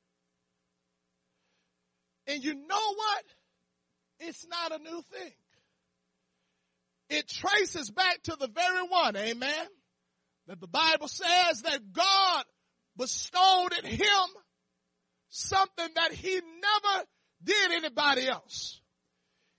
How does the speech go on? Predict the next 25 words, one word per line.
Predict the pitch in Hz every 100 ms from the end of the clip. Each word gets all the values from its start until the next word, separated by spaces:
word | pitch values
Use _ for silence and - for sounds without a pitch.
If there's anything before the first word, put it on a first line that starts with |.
| _
He | - 359
was | 320 220
the | 269
son | - - 440 453 427 415 381
of |
the | 339 320
morning. | 359 320 170 - - _ _ _ _ _ _ _ _ _ _ -
When | 294
he | 339 392 403 427 480
sang, | 453 453 370 214 175 _ _ _ _ _ _ _ _ _ _ -
nobody | 277 392 381 392 392 320
could | 320 302
sound | - 381 359 339 285
like | 277 294 -
he | 311 294
sounded. | - 302 208 151 _ _ - _ _ _ _ _ _ _ _ -
Nobody | 269 440 453 466 440
sound, | - - 381 381 339 269 226
could | 285 247
sing | - 381 392 349 277
as | 233
well | 208 339 349 302
as | 277
he | - 339
could | - 370 330 202